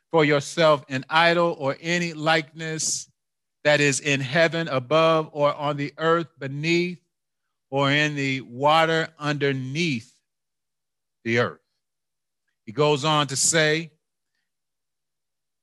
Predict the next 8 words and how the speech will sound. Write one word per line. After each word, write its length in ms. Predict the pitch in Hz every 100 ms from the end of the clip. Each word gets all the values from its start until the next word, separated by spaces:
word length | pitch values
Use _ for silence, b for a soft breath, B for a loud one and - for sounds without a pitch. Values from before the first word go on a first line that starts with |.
| _ _ _ -
You 340 | 156 180 180
shall 320 | 156 170 151
not 460 | 147 147 151 147 -
worship 800 | 117 120 185 185 - 117 - _ _ _ _ _ _
them 460 | 120 135 135 139 139
or 160 | 131
serve 520 | 131 - 220 214 135
them, 320 | 123 123 131